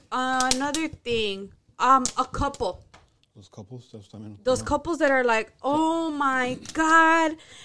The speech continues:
Speaker 1: this person is the best thing that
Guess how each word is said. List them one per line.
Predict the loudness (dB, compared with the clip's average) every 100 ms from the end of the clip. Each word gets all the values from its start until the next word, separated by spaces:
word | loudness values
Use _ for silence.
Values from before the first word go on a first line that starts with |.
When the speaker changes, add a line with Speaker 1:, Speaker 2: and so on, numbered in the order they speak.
| -20 -20
Speaker 1:
this | -6 -4 -4 -8 -20 _ _
person | 4 4 0 -2
is | -2 2
the | 0
best | 0 2 4 4 2 -4
thing | -2 2
that | 2 2